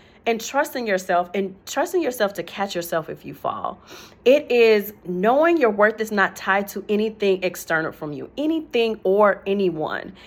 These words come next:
and knowing that no one else can validate your worth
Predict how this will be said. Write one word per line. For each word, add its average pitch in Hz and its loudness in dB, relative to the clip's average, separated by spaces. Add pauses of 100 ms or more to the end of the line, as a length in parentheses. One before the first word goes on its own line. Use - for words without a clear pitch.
(180)
and 233 2
knowing 294 2
that 220 4 (320)
no 220 4
one 311 0
else 262 0
can 202 -6
validate 196 2
your 185 2
worth 156 -2